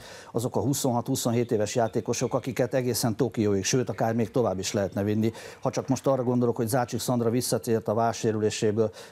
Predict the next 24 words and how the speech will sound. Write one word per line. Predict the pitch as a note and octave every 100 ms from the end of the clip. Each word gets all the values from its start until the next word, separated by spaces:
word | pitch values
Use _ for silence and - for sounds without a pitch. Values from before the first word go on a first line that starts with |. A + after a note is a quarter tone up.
| -
teljes | B2+ G#2+
fegyverzetbe, | - A#2+ A2+ A2+ G#2+ A2 A2 A2+
és | A#2 A2+ - - -
olyan | F3 E3
régóta | C#3 C3+ B2 C3
itt | C3
van | B2+
a | B2
magyar | B2+ G#2+
kézilabda, | - A#2+ A2 A#2 A#2
hogy | B2
azt | C3
gondolnánk, | C3+ A#2 A2+ G#2+
hogy | G#2+
jó, | C3
a | A#2+
Szandra | - A2+ G#2+
már | G#2
hány | G2+ A2 A2
éves, | A2+ -
hát | G#2
még | B2
csak | A#2 G#2+
huszonhét. | C3 G2+ F#2+ A#2 G2+